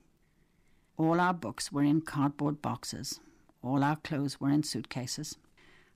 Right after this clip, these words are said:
Our coffee mugs were upside down and wrapped in newspaper and tea chests. It was the heart of winter, and the day of moving was cold,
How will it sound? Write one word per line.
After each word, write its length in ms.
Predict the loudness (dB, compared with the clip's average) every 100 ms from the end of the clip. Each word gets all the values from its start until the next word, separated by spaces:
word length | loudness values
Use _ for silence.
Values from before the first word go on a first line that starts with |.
| -4
Our 120 | -2
coffee 340 | 0 -2 0 4
mugs 380 | 4 4 2
were 140 | 0 -2 -2
upside 400 | -4 0 2 2
down 320 | 2 4 4
and 160 | 4 4
wrapped 300 | 0 -2 2
in 120 | 6
newspaper 640 | 6 4 -2 -6 -2 -4 0
and 220 | 0 0
tea 160 | 0 -2
chests. 580 | -2 -6 -6 -10 -12 -18 _ _ _ _ _ _ _ _ -4
It 80 | 2
was 180 | 2 2
the 100 | -2
heart 380 | 0 2 2
of 160 | 0 2
winter, 320 | 2 2 -2 -16 -20 _
and 120 | -2
the 60 | 0
day 200 | 2 0
of 140 | 2
moving 440 | 2 4 4 2 2
was 180 | -2 -8
cold, 600 | -6 0 2 2 -2